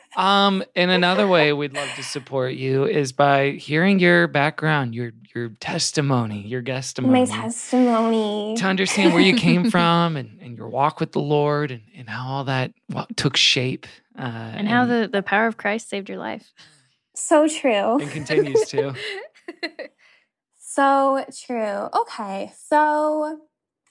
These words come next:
Speaker 2: where to begin? I feel like my, my Christian upbringing is both very normal and then in other ways very odd in ways that I'm realizing as an adult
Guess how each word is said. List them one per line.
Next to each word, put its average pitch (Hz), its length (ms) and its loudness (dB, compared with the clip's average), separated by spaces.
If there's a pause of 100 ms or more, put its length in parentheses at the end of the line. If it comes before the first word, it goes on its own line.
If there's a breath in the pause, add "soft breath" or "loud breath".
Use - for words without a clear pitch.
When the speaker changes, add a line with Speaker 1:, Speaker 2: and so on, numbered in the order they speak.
(140)
Speaker 2:
where 262 160 0
to 311 80 2
begin? 202 760 -4
I 320 100 4
feel 392 180 0
like 453 180 2
my, 370 340 0
my 311 180 0
Christian 320 340 -4
upbringing 277 300 -2
is 262 100 0
both 247 220 -4
very 214 760 -2 (180)
normal 277 880 2
and 226 300 -4
then 220 160 -2
in 214 140 -8
other 247 300 0
ways 240 320 -2 (340)
very 277 460 0
odd 233 380 2
in 226 180 -6
ways 220 320 -6
that 208 100 -4
I'm 214 220 -4
realizing 247 840 0
as 208 200 -4
an 220 60 -4
adult 226 680 0